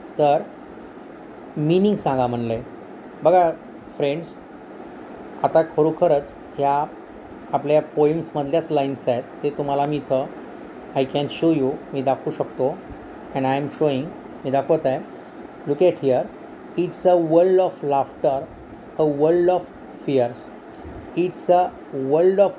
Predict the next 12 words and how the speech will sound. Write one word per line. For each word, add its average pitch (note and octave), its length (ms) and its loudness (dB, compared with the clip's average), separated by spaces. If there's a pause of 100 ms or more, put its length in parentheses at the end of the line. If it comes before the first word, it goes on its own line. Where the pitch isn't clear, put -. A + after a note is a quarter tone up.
hopes D3 380 0 (280)
and C3+ 220 0 (240)
a C#3 180 2
world A#2+ 260 0
of F3 140 2 (880)
fears." B2+ 480 2 (840)
आता - 140 4
या F#3 80 8
ठिकाणी F3+ 420 0 (320)
ह्या D#3+ 120 0
चार F3 340 2
lines E3 400 0